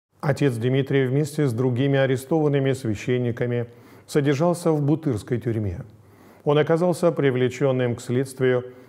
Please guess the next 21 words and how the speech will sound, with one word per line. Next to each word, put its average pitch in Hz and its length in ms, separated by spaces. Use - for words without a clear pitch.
по 135 160
делу 160 320
епископа 143 800
Дмитровского 131 760
Серафима 127 680
Звездинского. 117 880
Виновным 131 540
себя 139 320
он 123 280
не 117 80
признал. 110 540
«Политических 147 720
взглядов, — 123 640
сказал 156 440
он, 165 220
отвечая 139 600
на 135 120
вопросы 139 520
следователя, — 127 760
не 123 280
имею. 113 400